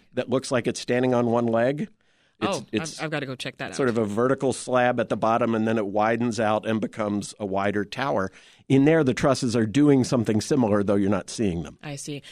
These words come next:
Speaker 2: And I'm still staring at this photo on our website, Dennis, and it also appears that there's a mural hiding behind those trusses. W-, what can you tell us about that?
Speaker 1: So this,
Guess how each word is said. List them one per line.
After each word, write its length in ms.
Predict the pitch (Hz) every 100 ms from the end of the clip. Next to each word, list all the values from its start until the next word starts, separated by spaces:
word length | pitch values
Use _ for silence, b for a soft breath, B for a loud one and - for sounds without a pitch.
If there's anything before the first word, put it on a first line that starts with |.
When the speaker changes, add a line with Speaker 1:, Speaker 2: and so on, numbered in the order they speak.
| B
Speaker 2:
And 100 | 170
I'm 80 | 165
still 180 | - 196
staring 360 | - 175 160 151
at 120 | 143
this 180 | 143 -
photo 400 | 160 147 139 131
on 140 | 143
our 140 | 135 143
website, 580 | 143 147 - 131 123
Dennis, 340 | - 123 127 143
and 100 | 135
it 60 | -
also 380 | 190 254 240 185
appears 340 | - 160 151
that 100 | 143
there's 160 | 143 139
a 40 |
mural 560 | 135 147 180 160 120 - _ _ _ _
hiding 460 | - 185 170 160 143
behind 400 | 139 151 139 139
those 180 | 127 -
trusses. 400 | 135 113 110 135
W-, 240 | 143 139 135 147
what 160 | 175 202
can 120 | 208
you 60 | 170
tell 160 | 170
us 120 | 151 139
about 180 | 131 120
that? 320 | 110 - - b b
Speaker 1:
So 180 | - 196
this, 220 | 180 302